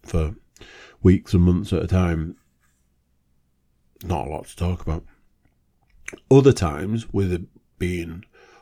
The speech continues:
organic, you end up with an absolute shed load of stuff to talk about. <sighs> Well, lucky for some and unlucky for others,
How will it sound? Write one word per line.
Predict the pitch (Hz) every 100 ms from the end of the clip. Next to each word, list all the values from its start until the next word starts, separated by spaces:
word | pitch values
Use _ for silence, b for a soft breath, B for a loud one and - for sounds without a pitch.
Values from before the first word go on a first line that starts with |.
| b 107
organic, | 92 85 101 95 60 - - - _ b b b b b b
you | 101
end | 98 98
up | -
with | 95 92 85 _ _ _ -
an | 98 190 -
absolute | 92 - - - 92 92 87 -
shed | - - 92 87 90
load | 82 80
of | 78
stuff | - - -
to | -
talk | 78 73 -
about. | 98 - _ _ _ _ _ _ _ _ _ _ _ _ -
<sighs> | 113 101 170 - - 98
Well, | 110 175 98 107 175 b b b b _ _ _ _ b b b b b b b b b _ B B B B
lucky | 131 156 -
for | 113 -
some | 123 117
and | 98
unlucky | 104 101 - 90
for | - 113
others, | - - 117